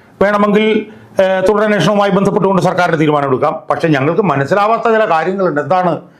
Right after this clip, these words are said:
അത്? അന്തിമ റിപ്പോർട്ട് സ-,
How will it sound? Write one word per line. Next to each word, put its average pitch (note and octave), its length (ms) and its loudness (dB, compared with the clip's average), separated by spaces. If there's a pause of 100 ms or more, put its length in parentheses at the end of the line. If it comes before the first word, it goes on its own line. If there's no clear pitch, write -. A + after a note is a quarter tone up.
(200)
അത്? E3 500 -2 (1300)
അന്തിമ A3 440 2
റിപ്പോർട്ട് B3 380 0
സ-, F3+ 280 0